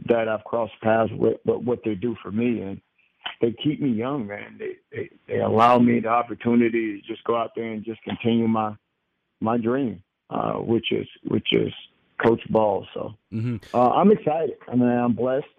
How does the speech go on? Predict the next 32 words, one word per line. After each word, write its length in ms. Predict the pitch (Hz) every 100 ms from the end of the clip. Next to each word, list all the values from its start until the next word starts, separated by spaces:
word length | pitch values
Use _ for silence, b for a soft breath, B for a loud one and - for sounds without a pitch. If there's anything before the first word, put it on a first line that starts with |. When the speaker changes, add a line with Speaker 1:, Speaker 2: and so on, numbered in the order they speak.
| -
Speaker 1:
uh, 200 | 110 110
and, 180 | 110 117 -
and 140 | 120 113
excited 440 | 107 123 123 117 -
to 60 |
be 160 | 113 117
able 320 | 120 127 117 113
to, 440 | - 117 113 113 110 _ _ _ _ _ _
uh, 560 | 107 - 107 95 - - - _ -
coach. 280 | 156 - - - - _ _ -
Speaker 2:
Yeah. 220 | 95 92
Speaker 1:
And 200 | 113 110
that's 220 | 120 127 - -
why, 640 | 117 120 123 117 110 104 _
and 240 | 117 117 117
that's 180 | 123 - - -
at 160 | 117 -
the 60 |
bottom 340 | 107 117 117 113
line, 280 | 120 117
that's 180 | 110 117 - -
why, 360 | 117 113 113 - _ b b b _ _
uh, 200 | - - -
I 80 | 110
think 220 | 107 113
I 60 | 101
have 140 | 110 -
so 60 |
much 160 | 120 104 -
passion. 500 | 113 117 110 - 104
It's 100 | 104
because, 460 | - 104 113 110